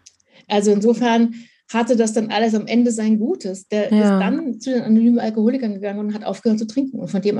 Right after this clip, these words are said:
Speaker 1: Zeitpunkt an hat er nie wieder getrunken.
Speaker 2: Respekt. Okay.
Speaker 1: Und das war für mich, als ich das sch-,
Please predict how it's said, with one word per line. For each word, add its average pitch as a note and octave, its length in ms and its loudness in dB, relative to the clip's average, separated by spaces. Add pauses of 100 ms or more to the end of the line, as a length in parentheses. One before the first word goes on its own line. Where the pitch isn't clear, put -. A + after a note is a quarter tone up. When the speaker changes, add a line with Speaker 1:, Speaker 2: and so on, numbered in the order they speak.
Speaker 1:
Zeitpunkt G#3+ 320 -2
an G#3 80 -4
hat G3 80 -2
er F#3+ 60 -2
nie G#3 200 2
wieder A3+ 160 2
getrunken. A3+ 520 -4 (640)
Speaker 2:
Respekt. F#3 600 -2 (580)
Okay. F3+ 340 -2
Speaker 1:
Und G#3 120 -2
das A3 220 -2
war - 360 0
für G#3 200 -2
mich, B3 480 4
als F#3 200 -6
ich C4+ 120 -8
das A3+ 220 0
sch-, - 240 -6